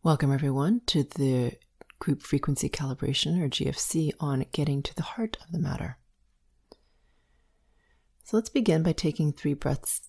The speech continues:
together into your solar plexus, which is between your belly button and where the ribs meet in front of your body. Taking a deep breath in,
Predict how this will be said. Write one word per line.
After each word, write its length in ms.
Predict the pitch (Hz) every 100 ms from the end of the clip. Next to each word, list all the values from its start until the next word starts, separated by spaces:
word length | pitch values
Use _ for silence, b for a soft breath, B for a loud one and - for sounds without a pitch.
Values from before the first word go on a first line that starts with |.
| _
together 560 | - 131 123 123 165 -
into 680 | 165 143 - - 131 127 127 -
your 200 | 127 127
solar 340 | - 190 185
plexus, 600 | - - - - - - -
which 120 | -
is 120 | 127
between 420 | - - 135 95
your 140 | 131 -
belly 260 | 143 147
button 400 | 143 139 - 190
and 140 | 190 139
where 100 | 131
the 120 | 135
ribs 300 | 131 127 -
meet 360 | 127 127 - -
in 80 | 139
front 200 | - 120
of 60 | 123
your 120 | 127
body. 420 | - 131 160 - _ _ - B B B B B B _
Taking 320 | - 135 131
a 40 | 127
deep 300 | 131 127 -
breath 260 | 131 -
in, 300 | 135 131 135